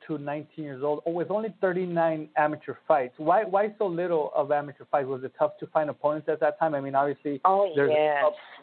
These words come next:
Speaker 2: Yes, there was
Speaker 1: Yeah.
Speaker 2: ra-, rarely any female boxers out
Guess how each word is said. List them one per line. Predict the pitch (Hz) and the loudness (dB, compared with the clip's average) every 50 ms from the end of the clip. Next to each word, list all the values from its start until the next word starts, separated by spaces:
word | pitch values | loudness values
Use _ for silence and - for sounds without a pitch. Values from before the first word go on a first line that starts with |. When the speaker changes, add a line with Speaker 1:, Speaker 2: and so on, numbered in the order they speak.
| _ _ _ _ _ _ _ _ _ _ _ _ - _ _ _ _ _ _ _ _ _ _ _ _ _ _ _ _ _ _ 170 | _ _ _ _ _ _ _ _ _ _ _ _ -20 _ _ _ _ _ _ _ _ _ _ _ _ _ _ _ _ _ _ 2
Speaker 2:
Yes, | 175 180 180 185 170 151 | 2 4 4 2 4 2
there | 196 196 | 2 2
was | 185 - 160 156 147 151 151 | 4 2 0 0 -2 -10 -18
Speaker 1:
Yeah. | 147 151 | -10 -4
Speaker 2:
ra-, | 175 185 190 190 - - 165 135 135 | -2 -2 -2 -2 -4 -8 -12 -10 -6
rarely | 170 180 190 196 202 196 190 190 175 170 - | -4 -4 -2 -2 -2 -2 -2 -4 -4 -4 -4
any | - 175 180 180 185 175 - _ | -4 -4 -4 -4 -8 -12 -12 _
female | - 170 185 196 180 160 156 | -8 -8 -4 -2 -2 -2 -2
boxers | - 147 151 _ - 160 151 147 | -4 -6 -6 _ -8 -8 -6 -4
out | 151 143 147 | -4 -4 -4